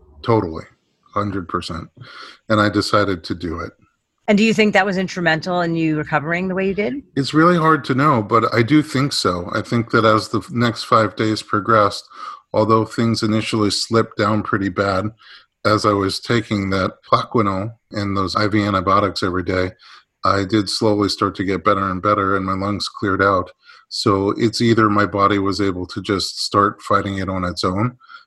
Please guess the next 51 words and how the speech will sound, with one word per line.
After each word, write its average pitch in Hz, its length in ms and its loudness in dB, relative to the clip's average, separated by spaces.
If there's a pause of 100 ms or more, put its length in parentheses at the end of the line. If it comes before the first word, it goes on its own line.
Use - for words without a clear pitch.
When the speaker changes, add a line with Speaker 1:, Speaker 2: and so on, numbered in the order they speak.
(100)
Speaker 1:
or 110 280 4
those 95 220 -2
drugs 98 360 -2
were 101 120 -2
really 92 260 -2
helpful. 92 640 -8
It's 113 180 -4
hard 104 220 2
to 101 100 -8
say, 98 240 -4
but 95 200 -2 (280)
in 104 80 -6
my 98 140 -4
heart, 98 260 0
I 92 80 -4
feel 92 200 -6
like 90 180 -8
they 92 80 -6
were 85 160 -6
helpful. 76 380 -12 (560)
Speaker 2:
Wow. 180 400 0
So 190 180 -4
he 196 80 2
came 214 240 0
to 214 60 -2
you 220 80 2
and 190 100 -2
said, 170 220 0
"These 175 180 0
are, 185 140 0
there's 165 180 -2
no 180 240 2
studies 165 440 2
on 151 160 0
this, 147 300 -2
but 139 160 -6
we 156 140 -6
can 151 140 -8
try 156 260 2
this." 139 180 -4
And 151 140 -6
you 156 220 -2
weighed 151 320 0
the 156 340 -2
pros 170 220 -2
and 175 100 -6
cons 147 380 -2
and 151 100 -4
you 147 60 -6
decided 151 360 -2
to 175 140 -6